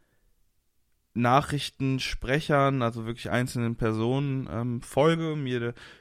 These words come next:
wirklich das anhöre. Also ich muss wirklich sagen, von meinem Social Media Content, ähm, sag ich jetzt mal, von zehn Stunden, die ich mir da am Tag irgendwie was reinziehe, sind,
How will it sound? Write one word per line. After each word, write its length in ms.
wirklich 300
das 360
anhöre. 360
Also 100
ich 40
muss 160
wirklich 200
sagen, 260
von 180
meinem 240
Social 240
Media 200
Content, 680
ähm, 460
sag 160
ich 80
jetzt 100
mal, 60
von 220
zehn 260
Stunden, 640
die 140
ich 160
mir 180
da 220
am 100
Tag 240
irgendwie 220
was 220
reinziehe, 680
sind, 220